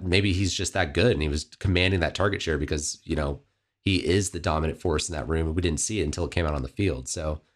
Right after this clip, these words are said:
consider adjusting your ranks based on these splits and these ambiguous situations. So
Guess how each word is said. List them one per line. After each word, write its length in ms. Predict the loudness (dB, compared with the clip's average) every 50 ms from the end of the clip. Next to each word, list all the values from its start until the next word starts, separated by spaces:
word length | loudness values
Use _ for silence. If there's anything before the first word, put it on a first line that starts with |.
| _ _ _ _ _ _ -2
consider 400 | 0 0 0 0 0 4 4 4
adjusting 460 | 4 4 4 2 2 2 0 0 0
your 100 | 0 2
ranks 320 | 2 2 2 0 0 -4
based 460 | -6 -2 0 2 4 4 2 0 -2 -2
on 140 | -2 0
these 200 | 0 0 0 -2
splits 400 | -4 -4 -4 -2 -2 -2 -2 -6
and 100 | -6 -4
these 240 | -4 -4 -4 -6 -6 -6
ambiguous 420 | -4 -2 0 0 0 0 -2 -2 -4
situations. 680 | -6 -8 -8 -8 -6 -6 -6 -6 -8 -10 -10 -10 -8 -8
So 260 | -8 -8 -8 -10